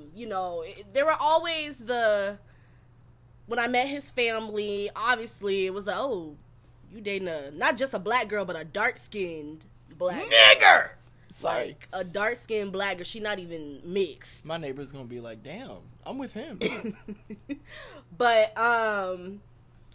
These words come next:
Speaker 1: so, I remember meeting, like, his Mexican side of the family, and, um,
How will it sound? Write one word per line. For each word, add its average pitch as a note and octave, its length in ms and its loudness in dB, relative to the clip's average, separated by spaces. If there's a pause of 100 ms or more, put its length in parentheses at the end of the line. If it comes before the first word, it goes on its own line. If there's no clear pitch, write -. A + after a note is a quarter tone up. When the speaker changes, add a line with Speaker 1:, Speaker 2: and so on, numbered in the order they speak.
Speaker 1:
so, A3+ 1040 0
I A#3 160 2
remember C4+ 300 0
meeting, A3 420 -4
like, F3+ 300 -2
his F3+ 300 -10
Mexican E3 500 -12
side D#3 260 -6
of D3 100 -10
the D3+ 80 -14
family, D3+ 640 -10
and, E3 600 -8
um, D#3+ 880 -16